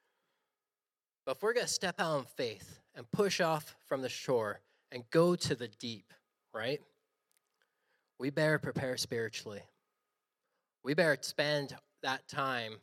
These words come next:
with Jesus in the quiet places. You know, we talk about prayer closet. Most of us don't actually get into an actual closet to pray, okay? It's just a term.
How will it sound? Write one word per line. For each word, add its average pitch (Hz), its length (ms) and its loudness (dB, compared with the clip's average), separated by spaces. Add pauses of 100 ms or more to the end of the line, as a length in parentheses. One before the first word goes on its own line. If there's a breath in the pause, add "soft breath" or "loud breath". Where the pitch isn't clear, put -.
(160)
with 120 180 -10
Jesus 127 600 -6
in 139 120 -14
the 117 100 -4
quiet 120 400 0
places. 110 600 -8 (480 soft breath)
You 131 60 -12
know, 131 200 4
we 131 160 -4
talk 147 280 0
about 135 320 0
prayer 139 260 2
closet. 107 520 -4 (360)
Most 185 200 6
of 175 120 0
us 156 100 2
don't 156 240 -2
actually 139 280 -2
get 135 140 2
into 120 140 -6
an 127 100 -2
actual 120 360 -2
closet 113 380 -6
to - 60 -18
pray, 90 240 -6 (440)
okay? 123 320 -2 (720)
It's - 100 -16
just - 240 -10
a 156 60 -10
term. 113 340 -4